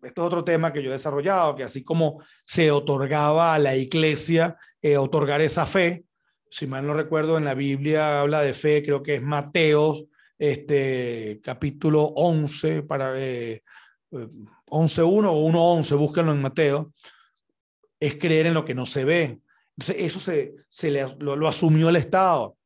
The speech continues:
Hay nuevas formas de hacerlo, ¿a través de qué? A través de documentos digitales,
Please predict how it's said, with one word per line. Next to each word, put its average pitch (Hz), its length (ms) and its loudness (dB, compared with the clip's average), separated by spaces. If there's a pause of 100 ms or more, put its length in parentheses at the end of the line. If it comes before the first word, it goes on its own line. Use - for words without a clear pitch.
Hay 147 160 -2
nuevas 156 240 -2
formas 165 300 2
de 156 60 2
hacerlo, 160 340 0
¿a 165 60 0
través 151 280 0
de 165 120 -2
qué? 196 260 -2 (320)
A 170 140 0
través 151 400 2
de 160 80 0
documentos 160 500 -2
digitales, 143 680 0